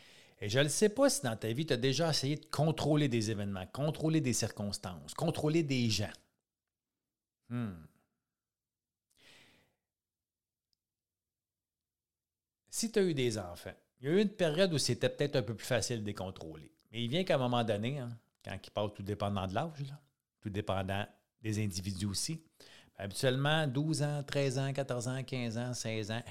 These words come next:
oh ! Si tu as eu le contrôle sur eux autres pendant les dix, onze, douze premières années de leur vie, ça se peut que tu le perds, le contrôle. On s'entend ?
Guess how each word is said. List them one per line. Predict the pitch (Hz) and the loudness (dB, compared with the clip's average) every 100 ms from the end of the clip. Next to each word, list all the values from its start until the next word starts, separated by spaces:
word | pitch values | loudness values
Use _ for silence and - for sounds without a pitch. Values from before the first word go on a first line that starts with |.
| - | -2
oh ! | 143 143 123 113 113 - - - _ - - - - | 0 0 -4 -6 -8 -12 -18 -20 _ -20 -20 -20 -12
Si | - - 175 | -6 -4 -2
tu | - | 2
as | |
eu | 156 170 | 4 4
le | |
contrôle | 156 151 165 147 151 175 156 | 4 2 4 4 4 6 2
sur | - 139 | 4 4
eux | 131 | 6
autres | 131 127 - | 4 0 -4
pendant | 113 113 123 | -6 -2 -2
les | 127 123 | 0 0
dix, | 107 120 151 - | 0 0 -2 -2
onze, | 127 131 131 | -4 -2 -2
douze | 107 139 131 | 0 0 0
premières | - 123 135 120 | -2 0 0 0
années | 120 131 | 0 0
de | 117 | -2
leur | 113 117 107 | -2 -2 -4
vie, | 87 - _ _ _ _ _ _ | -8 -14 _ _ _ _ _ _
ça | - - 110 | -8 -2 -2
se | - | -4
peut | - | -6
que | 143 107 | -4 -4
tu | - | -6
le | 104 | -8
perds, | - 95 82 | -4 -4 -4
le | 80 | -10
contrôle. | - 80 76 - - _ _ _ _ _ _ _ | -12 -16 -14 -14 -16 _ _ _ _ _ _ _
On | 98 | -8
s'entend ? | 98 101 104 127 | -4 -4 -2 -4